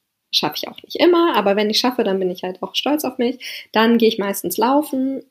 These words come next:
ähm, oder mache ein bisschen Yoga. Und dann ist es auch, muss ich zugeben, meistens erst so zehn Uhr, <laughs> wenn ich wirklich anfange, was zu machen.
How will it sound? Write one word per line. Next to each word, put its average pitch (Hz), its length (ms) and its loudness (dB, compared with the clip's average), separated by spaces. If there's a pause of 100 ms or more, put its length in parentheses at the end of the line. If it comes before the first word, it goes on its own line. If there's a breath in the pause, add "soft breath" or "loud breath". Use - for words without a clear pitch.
ähm, 208 280 -6
oder 196 260 -4
mache 185 200 -4
ein 190 40 -6
bisschen 190 260 -6
Yoga. 262 580 0 (300 loud breath)
Und 208 140 -4
dann 202 140 2
ist 214 180 2
es 214 140 0
auch, 202 400 2 (540 loud breath)
muss 208 200 -6
ich 196 100 -10
zugeben, 196 520 -2
meistens 190 500 -2 (800)
erst 185 200 -2
so 170 100 -4
zehn 170 460 -2
Uhr, 214 220 2
<laughs> - 40 4
wenn 285 140 6
ich 302 260 2
wirklich - 420 0 (180)
anfange, 185 440 0
was 175 220 -4
zu - 120 -4
machen. 180 520 -4